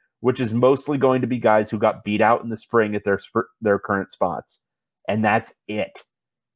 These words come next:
And they are fifty-eighth. That is the worst recruiting class in U C L A history. You could hire anyone, anyone, and it would breathe more life into this program.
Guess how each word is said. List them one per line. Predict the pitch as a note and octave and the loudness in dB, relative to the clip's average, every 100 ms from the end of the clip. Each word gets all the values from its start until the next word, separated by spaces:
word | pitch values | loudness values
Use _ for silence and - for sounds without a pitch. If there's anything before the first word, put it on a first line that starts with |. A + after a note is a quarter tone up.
| _ - | _ -4
And | G#2+ | 0
they | G#2+ | 2
are | G#2 | 2
fifty-eighth. | F#2+ - B2 - A2+ G2 D#2+ - - | 0 -2 -2 0 2 2 0 -8 -8
That | A2+ A2+ | 2 2
is | A#2+ A2 | 2 0
the | B2 | 0
worst | G2 A2 C3 - | 2 2 0 -4
recruiting | - B2+ A#2+ A2+ | -2 2 2 2
class | A2+ G#2 - | 0 0 -2
in | F#2 | -4
U | G2 | -4
C | - F#2+ | 0 2
L | F2 | 2
A | |
history. | E2+ E2 - - - _ _ _ - | 0 -4 -4 -6 -6 _ _ _ 0
You | A2 | 2
could | A2+ C3 | 2 0
hire | A#2 A#2 A2+ A#2 - - | 2 2 4 4 0 -4
anyone, | A#2 A#2+ B2 A2+ G#2 F#2 C2+ - _ _ _ _ _ - | -2 0 0 0 2 0 -4 -14 _ _ _ _ _ -2
anyone, | A#2+ C3+ C#3+ D3 C#3+ C3+ B2+ A#2 G#2 F2 D2+ - | 2 4 2 2 2 4 4 2 0 -4 -12 -4
and | A2 | -2
it | A2 | 0
would | A2 G2 | 0 0
breathe | A2+ G#2+ | 2 2
more | G#2 G#2+ | 2 2
life | G2+ G2 G2 | 2 0 0
into | G2 F#2 | -2 -2
this | F2 - | -2 -2
program. | F#2+ E2 - - | -2 -2 -4 -10